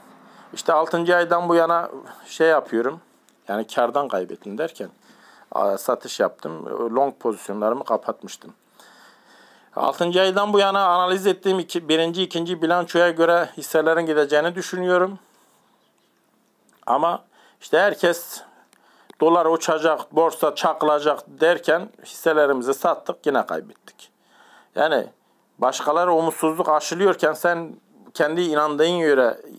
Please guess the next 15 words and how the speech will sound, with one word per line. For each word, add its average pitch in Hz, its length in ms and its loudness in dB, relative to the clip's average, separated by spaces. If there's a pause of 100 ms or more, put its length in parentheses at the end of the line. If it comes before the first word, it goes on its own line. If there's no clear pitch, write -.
(200)
ina-, 123 580 0
inandığın 131 600 0
yöne 135 360 2 (600)
yatırım 160 420 0
yapmak 196 540 -2
büyük 180 220 -2
bir 165 80 2
cesaret 151 500 0
gerekiyor, 147 500 0
büyük 170 300 -6
bir 175 120 -10
tecrübe 143 500 0
ve 220 60 4
özgüven 143 580 0
gerektiriyor. 85 520 -4